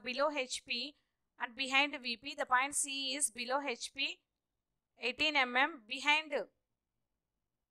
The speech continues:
below H P eighteen M M, behind V P twenty M M.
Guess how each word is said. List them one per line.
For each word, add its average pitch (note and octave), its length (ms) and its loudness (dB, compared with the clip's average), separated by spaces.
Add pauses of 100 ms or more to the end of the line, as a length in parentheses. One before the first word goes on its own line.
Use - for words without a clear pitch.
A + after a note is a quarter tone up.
(960)
below A#3+ 200 2
H C4+ 240 2
P C#4 60 0
eighteen B3+ 280 2
M A#3+ 120 0
M, C4+ 140 -2
behind C4+ 340 0
V C4 180 -8
P C#4 100 -12
twenty B3 400 -10
M A3 220 -2
M. C#4+ 100 2